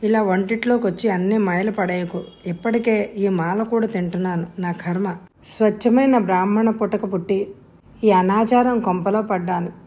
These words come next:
వినలేక వచ్చేసింది విజయ. "ఇదేంటి లక్ష్మి ముసలమ్మలాగా మాట్లాడుతుందేంటి?" ఆమెను మార్చడం సులభం కాదు.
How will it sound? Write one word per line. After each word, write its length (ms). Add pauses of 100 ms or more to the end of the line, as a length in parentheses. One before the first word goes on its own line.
(120)
వినలేక 480
వచ్చేసింది 580
విజయ. 340 (460)
"ఇదేంటి 500 (440)
లక్ష్మి 380
ముసలమ్మలాగా 840
మాట్లాడుతుందేంటి?" 1040 (460)
ఆమెను 280
మార్చడం 540
సులభం 380
కాదు. 280